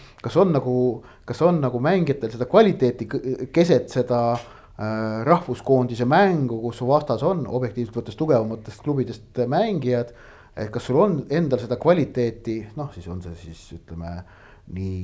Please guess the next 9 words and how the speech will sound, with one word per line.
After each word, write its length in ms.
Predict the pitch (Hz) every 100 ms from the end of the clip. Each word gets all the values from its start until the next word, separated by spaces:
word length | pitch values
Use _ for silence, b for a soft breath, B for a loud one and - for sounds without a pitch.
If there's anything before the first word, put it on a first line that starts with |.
| 87
jõud, 640 | 113 156 135 123 123 - 101
tehnika 720 | 143 160 147 123 - 117 110
kui 200 | 107 110 107
ka, 220 | 107 104
kui 160 | 104 104
ka 120 | 107
see 340 | 107 104 104
jalgpalli 520 | 104 135 139 - 110 120
mõtlemine 580 | 220 - 123 110 110